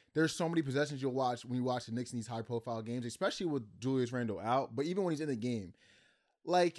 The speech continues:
I'm not saying, Jalen Brunson has a deep bag, he has a very deep bag, but just 'cause of his size factor, sometimes you can put, like, a,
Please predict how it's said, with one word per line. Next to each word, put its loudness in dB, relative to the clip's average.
I'm 2
not 6
saying, 0
Jalen 6
Brunson 4
has 4
a -2
deep 0
bag, -4
he -4
has 0
a -4
very 2
deep -2
bag, -10
but -2
just -10
'cause 2
of 2
his -2
size 2
factor, 0
sometimes 0
you -2
can -4
put, -2
like, 2
a, -2